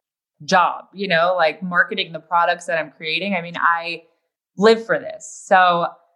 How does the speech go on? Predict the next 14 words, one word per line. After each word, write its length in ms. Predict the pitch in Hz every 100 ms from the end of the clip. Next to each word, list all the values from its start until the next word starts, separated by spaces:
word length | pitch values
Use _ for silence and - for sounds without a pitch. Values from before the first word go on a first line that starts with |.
| _ -
I 120 | 226
mean, 140 | 240 240
as 140 | 202
long 320 | 220 226 254
as 160 | 240 208
I, 540 | 185 196 190 185 180 - _ -
you 140 | 202
know, 160 | 175 170 -
can, 420 | 180 160 180 220 196
hopefully 360 | 180 - 185
I'll 140 | 170 170
be 120 | 170 -
pregnant 500 | 160 156 160 165 -
soon. 360 | - 190 185